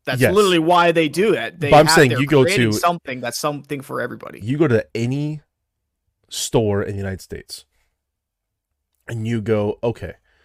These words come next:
Speaker 2: today I wanna pick up a lager.
Speaker 1: Uh.
Speaker 2: Um, I wanna pick up a stout. I wanna pick up, uh, an I P A. I wanna pick up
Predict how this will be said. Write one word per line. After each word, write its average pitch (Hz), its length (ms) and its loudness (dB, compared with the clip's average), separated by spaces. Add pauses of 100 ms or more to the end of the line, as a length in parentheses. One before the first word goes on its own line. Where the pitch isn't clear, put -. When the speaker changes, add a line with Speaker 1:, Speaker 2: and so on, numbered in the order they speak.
(300)
Speaker 2:
today 123 240 0
I 139 40 2
wanna 135 200 2
pick - 260 -6
up 107 180 -4
a - 60 -10
lager. 95 520 -6 (1300)
Speaker 1:
Uh. - 320 -6
Speaker 2:
Um, 92 560 -4 (300)
I 104 100 -2
wanna 104 200 -2
pick - 280 -8
up 95 280 -6
a 98 60 -6
stout. 110 560 -6 (1200)
I 107 140 -4
wanna 104 240 -6
pick - 340 -8
up, 101 180 -8 (280)
uh, 98 380 -8
an 110 200 -10
I 113 160 -8
P 104 280 -8
A. 123 300 -4 (800)
I 110 120 -6
wanna 110 220 -4
pick - 300 -12
up 101 260 -10